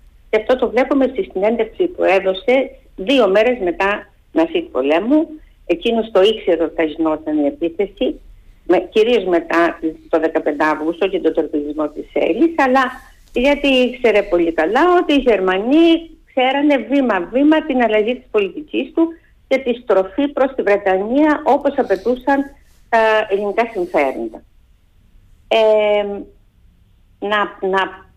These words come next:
πω, ε, επίσης ότι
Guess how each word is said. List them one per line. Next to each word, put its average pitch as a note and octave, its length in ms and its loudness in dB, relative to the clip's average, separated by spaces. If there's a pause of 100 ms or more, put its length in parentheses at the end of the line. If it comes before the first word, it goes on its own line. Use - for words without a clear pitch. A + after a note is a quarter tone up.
πω, B3+ 640 2 (800)
ε, - 120 -4 (240)
επίσης F#3+ 880 -4 (1040)
ότι A3 640 -2